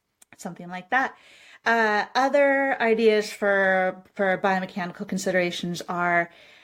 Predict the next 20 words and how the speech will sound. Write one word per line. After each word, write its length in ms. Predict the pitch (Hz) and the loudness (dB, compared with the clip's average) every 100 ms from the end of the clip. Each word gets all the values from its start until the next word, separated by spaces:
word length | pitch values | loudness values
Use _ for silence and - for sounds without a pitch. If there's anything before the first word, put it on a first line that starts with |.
| _ - | _ -2
like, 220 | 233 233 | 0 2
a 60 | 220 | -2
skill, 600 | - - 208 175 196 220 | -4 -2 -2 0 -2 -2
like, 160 | 208 208 | -2 0
maybe 200 | 202 220 | 2 4
you're 120 | 226 | 4
working 240 | 226 226 | 2 2
on 160 | 214 208 | 0 0
balance 640 | 156 156 139 113 - - | -2 -4 -6 -8 -8 -6
and 120 | 165 | -4
it's 160 | 165 - | -4 -4
a 60 | 151 | -6
balance 500 | - 139 147 - - | -4 -2 -2 -4 -6
themed 300 | 151 151 - | -4 -4 -4
yoga 260 | 156 165 | -4 -4
class. 360 | - - 165 - | -4 -4 -4 -6
And 100 | 165 | -6
so 160 | - | -2
you 120 | 170 165 | -2 -2
incorporate 840 | 165 - 160 170 165 165 165 | -6 -6 -6 -2 2 2 0